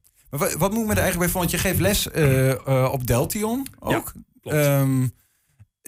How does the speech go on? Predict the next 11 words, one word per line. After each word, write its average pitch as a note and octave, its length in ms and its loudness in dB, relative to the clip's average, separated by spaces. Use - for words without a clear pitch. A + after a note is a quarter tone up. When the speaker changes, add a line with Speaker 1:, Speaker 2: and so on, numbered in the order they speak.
Speaker 1:
in D#3+ 180 0
Zwolle. D3+ 440 -2
Speaker 2:
Ja. - 200 -6
Speaker 1:
Is F3 160 -4
er, F#3+ 100 -2
is F#3 120 0
Zwolle G3 300 0
een F#3+ 60 0
beetje F3+ 200 0
een F3 60 0
streektaalstad? C#3 840 -2